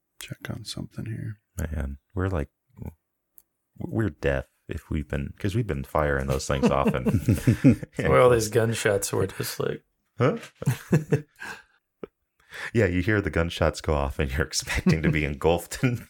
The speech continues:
Speaker 2: in a giant ball of fire. Fenrith gets shot twice. He's like, "Huh? Is it going to explode later? <laughs> Quick, dig it out. <laughs>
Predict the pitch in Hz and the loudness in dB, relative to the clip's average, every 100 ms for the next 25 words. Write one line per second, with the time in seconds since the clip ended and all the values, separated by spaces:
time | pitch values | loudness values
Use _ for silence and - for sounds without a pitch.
0 | - 165 139 - - 156 - 104 98 98 | -6 -2 0 0 0 -2 2 0 2 4
1 | 90 - - 80 98 90 107 104 - - | 4 4 0 0 2 2 0 -2 -8 -12
2 | - - 240 - - 92 78 73 82 76 | -10 -2 -2 -2 -2 0 2 0 -2 -4
3 | - 85 78 - 76 78 - 78 - - | -2 0 0 0 0 0 -2 -6 -6 -2
4 | 208 - _ _ _ - 90 85 87 90 | -2 -4 _ _ _ -6 -4 0 0 -2
5 | - - 98 80 78 82 123 151 151 _ | -6 0 0 0 0 2 2 0 -4 _
6 | _ - - - - - - - 202 - | _ -12 -6 -6 -2 -4 -4 2 2 4
7 | 175 160 156 156 147 143 131 - 160 139 | 2 4 4 6 8 8 6 4 2 0